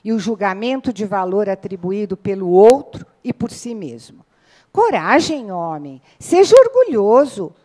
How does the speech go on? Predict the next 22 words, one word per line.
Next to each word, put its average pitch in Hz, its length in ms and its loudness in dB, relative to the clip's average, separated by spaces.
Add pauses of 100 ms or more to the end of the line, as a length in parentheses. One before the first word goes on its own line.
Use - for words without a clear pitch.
você 453 300 -4
não 554 240 -8
é 254 160 0
culpado." 160 880 -6 (460)
Pois 285 340 2
bem, - 220 -12 (420)
eu 285 180 8
direi 330 400 -2
a 320 40 2
verdade. 262 720 -8 (260)
Não 320 400 -4
tenho 277 360 -8
medo 226 520 0
de 269 140 -4
me 254 160 -8
ver 233 280 -4
cara 254 280 -2
a 262 40 -6
cara 262 400 -4
com - 140 -12
a 185 100 -8
verdade. 156 720 -12